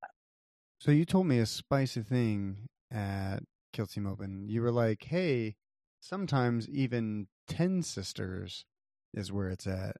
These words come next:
Speaker 2: And I wanna, wanna see
Speaker 1: <laughs>
Speaker 2: why, why or what matchup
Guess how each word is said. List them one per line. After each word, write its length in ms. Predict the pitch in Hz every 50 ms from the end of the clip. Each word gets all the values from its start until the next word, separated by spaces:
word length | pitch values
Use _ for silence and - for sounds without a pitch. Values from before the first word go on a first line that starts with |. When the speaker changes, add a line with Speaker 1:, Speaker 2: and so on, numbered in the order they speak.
| _ _
Speaker 2:
And 100 | 110 107
I 40 | 110
wanna, 380 | 117 123 131 135 131 123 117 117 - _ _ _ -
wanna 260 | 120 123 131 127 120
see 600 | - - - 147 139 139 135 135 135 131 127 135
Speaker 1:
<laughs> 300 | - - - 156 - -
Speaker 2:
why, 800 | 117 120 117 113 117 120 131 139 151 156 160 156 156 - - - _ - 370 - _ -
why 460 | - 117 127 156 180 202 220 233 226
or 420 | - - 156 143 143 139 131 127
what 480 | 117 110 104 104 110 135 185 226 - -
matchup 760 | 127 123 123 127 143 165 180 180 - - - 113 98 95 -